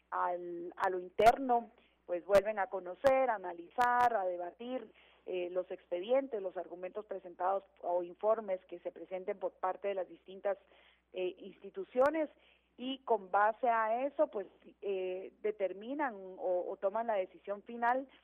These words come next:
de, eh, si suspenden o no en, ya en la etapa definitiva. Entonces, eh, esto, eh, Marta Yolanda y Jorge, puede, puede, eh, tomar, eh, semanas, puede tomar, eh, meses. Eh,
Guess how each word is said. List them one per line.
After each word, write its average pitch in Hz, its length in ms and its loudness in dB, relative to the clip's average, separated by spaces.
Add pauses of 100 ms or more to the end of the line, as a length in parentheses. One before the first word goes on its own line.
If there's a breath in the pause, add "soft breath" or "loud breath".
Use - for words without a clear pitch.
(320 soft breath)
de, 190 500 0
eh, 180 360 -4
si 190 100 -18
suspenden 226 840 -6 (120)
o 196 140 -4
no 220 260 2 (320)
en, 175 340 -12 (160)
ya 190 260 -2
en 220 120 -6
la 175 80 -4
etapa 185 400 0
definitiva. 190 600 -4
Entonces, 185 380 -6 (520 soft breath)
eh, 180 300 -2
esto, 214 680 4
eh, 170 260 -8 (220)
Marta 180 260 -2
Yolanda 185 300 4
y 208 40 0
Jorge, 233 340 0
puede, 202 500 2 (520 soft breath)
puede, 208 1080 2
eh, 180 40 -6
tomar, 190 420 2 (160)
eh, 175 320 -14
semanas, 262 500 -2
puede 190 220 -2
tomar, 190 380 -6 (760 soft breath)
eh, 175 180 -4
meses. 247 420 -2 (100)
Eh, 180 340 -4